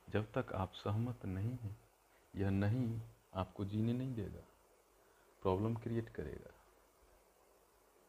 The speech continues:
So, जर्नी जो है, वो डाउट से डिवोशन का है, संशय से श्रद्धा की ओर जाना है।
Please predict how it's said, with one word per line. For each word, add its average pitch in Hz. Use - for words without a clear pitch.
So, 135
जर्नी 117
जो 165
है, 160
वो 151
डाउट 92
से 98
डिवोशन 92
का 76
है, 73
संशय 120
से -
श्रद्धा 90
की 110
ओर 98
जाना 82
है। -